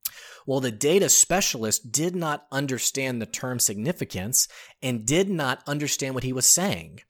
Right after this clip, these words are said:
She thought that he was just saying the numbers are not different. And she's like, "They are different. One's two percent higher than the other. I don't understand." And I realized in that moment, oh my gosh, this woman who is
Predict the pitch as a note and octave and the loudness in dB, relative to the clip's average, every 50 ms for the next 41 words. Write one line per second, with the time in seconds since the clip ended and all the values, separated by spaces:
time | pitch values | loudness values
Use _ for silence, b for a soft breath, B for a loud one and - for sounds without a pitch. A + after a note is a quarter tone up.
0 | B B B B B B B B B B B B B B B B _ _ _ _ | B B B B B B B B B B B B B B B B _ _ _ _
1 | _ - - - - - B3+ D4 D#4 D4+ - - A2+ G#2+ G2+ G#2 A2+ - - B2 | _ -6 0 2 4 6 8 6 6 4 4 4 6 6 6 6 4 -2 -6 -8
2 | B2 C#3 D#3 D3+ C#3+ B2+ - C3 A#2+ - - - - A#2 A#2 A#2 A#2 A#2+ A2+ A2+ | -6 -2 0 0 0 0 0 2 4 6 6 6 6 6 4 4 2 2 0 0
3 | A2+ A2 A2+ A2+ A2+ A#2+ A#2 A2 A#2+ A2 G#2+ G#2+ G#2 A2 B2 C3 C3 F#3 G#3+ A3 | 0 2 2 2 2 0 -2 -2 -2 -2 -2 -2 -2 -2 -4 -4 -2 -2 -2 -2
4 | - - - E2 D2+ - - G2+ G2+ - A#2+ A2+ A#2+ A2+ - - B2 B2 - A#2 | -2 -6 -12 -12 -12 -12 -12 -10 -8 -6 -4 -4 -4 -4 -2 -2 -2 0 2 4
5 | B2 B2+ A#2 G#2 G#2 F#2+ - - F2+ E2+ D#2+ F#2 - - - _ _ - G2+ A2 | 4 2 4 2 -2 -2 -4 -6 -12 -14 -14 -14 -18 -20 -20 _ _ -6 0 4
6 | B2 D3+ C#3 B2+ - - D3 C#3+ C#3 - C#3+ C3 - C#3 B2 A2+ C3 B2+ B2+ B2+ | 4 4 4 2 0 2 2 0 2 2 -2 0 0 -2 -4 -4 -4 -4 -4 -2
7 | B2 B2 B2 A#2+ B2 B2+ B2+ A2+ G2+ F#2 G2 G#2+ A2 A2+ A2+ A2+ G#2+ - - B2 | -4 -4 -4 -2 -2 -2 -2 -2 -2 -4 -4 -4 -4 -4 -4 -6 -6 -6 -4 -2
8 | A#2 G#2 F2+ E2+ F#2+ B B B B B B B B B B B B D3 D3 D3+ | -2 -2 -4 -6 -12 B B B B B B B B B B B B 0 2 4
9 | C#3+ C#3 C3+ C3+ D#3 G3+ C4 C4 G3 D3 B2+ - C3+ B2+ B2 A#2+ G#2+ G#2 A#2+ C#3+ | 4 2 2 2 0 0 2 2 0 0 0 0 0 0 -2 -4 -4 -2 -2 0
10 | E3+ C#3 A2+ - - C3+ F#3 G3 C3 G2+ F#2+ F#2 - B2+ D3 D#3 C3+ - - A#2 | 0 0 0 -2 -2 -2 -2 -2 -2 -4 -6 -6 -6 -4 -4 -2 -4 -4 -4 -4
11 | G#2 - - G#2 A2 B2 G3 A#3 G#3 B2 A2 G#2 G#2+ A#2 A#2+ B2 C3+ B2+ B2 A#2+ | -6 -8 -8 -6 -4 -4 -2 -2 0 -2 -2 -2 -2 -2 -2 -2 0 0 0 0
12 | A#2+ A#2+ A2+ A2+ - | 0 2 0 -2 -4